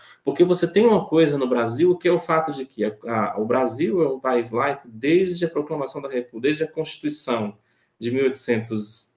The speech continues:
né, do final do século dezenove. Foi a primeira Constituição que, né, depois da proclamação da República, que vai dar um perfil laico ao Brasil.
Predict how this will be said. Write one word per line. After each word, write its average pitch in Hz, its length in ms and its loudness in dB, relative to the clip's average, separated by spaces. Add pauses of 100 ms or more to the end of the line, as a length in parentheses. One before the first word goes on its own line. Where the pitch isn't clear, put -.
né, 120 400 2
do 107 100 -6
final 113 240 -2
do 110 80 -4
século 110 360 -2
dezenove. 107 400 -2 (260)
Foi 117 80 2
a 117 60 2
primeira 123 320 6
Constituição 147 800 0
que, 160 680 0
né, 127 480 2
depois 127 320 2
da 160 60 6
proclamação 147 420 0
da 127 60 -4
República, 147 640 0
que 135 160 -6
vai 131 240 0
dar 131 140 -2
um 143 80 -6
perfil 135 420 -4
laico 120 380 0
ao 113 40 -6
Brasil. 98 460 -8